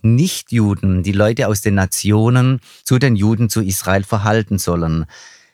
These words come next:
Es heißt dort in Vers drei: "Ich will segnen, die dich segnen, und verfluchen, die dich verfluchen."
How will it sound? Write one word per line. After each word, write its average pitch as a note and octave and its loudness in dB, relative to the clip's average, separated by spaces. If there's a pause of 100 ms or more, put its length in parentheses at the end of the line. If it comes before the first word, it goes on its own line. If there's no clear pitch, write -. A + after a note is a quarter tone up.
Es - -6
heißt A2 0
dort C3 2
in A#2 2
Vers G2+ -2
drei: G#2 0 (360)
"Ich - -10
will G2 -2
segnen, A#2+ 0
die F2 -4
dich - -4
segnen, G#2+ 0 (100)
und F#2 -4
verfluchen, F2+ -4
die F#2 -6
dich D2+ -10
verfluchen." D2+ -10